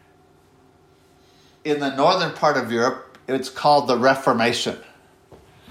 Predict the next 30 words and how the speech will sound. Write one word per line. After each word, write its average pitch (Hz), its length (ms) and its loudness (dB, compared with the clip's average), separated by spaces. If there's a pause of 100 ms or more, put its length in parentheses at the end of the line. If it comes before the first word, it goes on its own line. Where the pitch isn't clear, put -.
(420)
And 127 160 -6
really, 156 320 2
it 120 100 -4
started 151 560 2
with 135 160 -2
a 139 40 2
whole 135 200 0
bunch 156 260 0
of 131 160 -10
Catholics 165 560 -4
who 143 120 -10
were 135 180 -8 (560)
trying 175 320 0
to 151 80 0
bring 151 380 -2
re-, 143 200 -2 (260)
reform 143 760 2 (1300)
to 156 120 0
this 156 220 -4
church - 300 -4
that 151 120 -4
had 156 200 -6
gotten 160 240 2
so 160 200 2
bad. 147 460 2 (1800)
Uh, 131 480 4 (1120)
the 131 60 -4
whole 165 200 4
idea 151 420 2
of 135 460 2